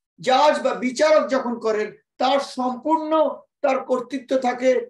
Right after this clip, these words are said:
সেই বিচার ব্যবস্থার ওপর, অথবা রাজা যিনি নিয়ন্ত্রণ করেন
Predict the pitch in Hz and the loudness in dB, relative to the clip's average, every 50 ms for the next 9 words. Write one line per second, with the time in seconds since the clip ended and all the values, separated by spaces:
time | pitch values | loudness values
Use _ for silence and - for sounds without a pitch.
0 | - _ _ - - 254 247 247 247 190 180 175 - 180 233 240 - 262 269 254 | -10 _ _ -8 -2 0 0 0 0 -4 -8 -12 -6 -4 -4 -2 0 0 2 2
1 | 247 - 233 220 220 240 226 - - 277 254 247 247 240 240 240 247 277 269 226 | 2 2 2 0 0 -2 -4 -4 -2 -2 0 0 0 0 0 0 2 2 2 2
2 | 156 151 - _ _ _ _ _ _ _ _ _ _ _ _ _ _ _ _ _ | 0 -4 -12 _ _ _ _ _ _ _ _ _ _ _ _ _ _ _ _ _
3 | _ _ - 208 233 247 262 262 247 233 220 202 202 196 226 233 233 233 - _ | _ _ -6 -4 -2 0 0 0 0 0 0 2 2 2 2 0 -2 -4 -8 _
4 | _ _ _ _ _ _ _ _ _ _ _ - 196 208 208 214 208 214 240 254 | _ _ _ _ _ _ _ _ _ _ _ -14 -10 -8 -8 -6 -4 -4 -2 0
5 | 262 254 262 - 269 277 269 254 240 247 247 233 233 226 202 170 151 - | 0 0 0 0 0 0 0 0 -2 -2 0 0 0 0 -2 -6 -10 -16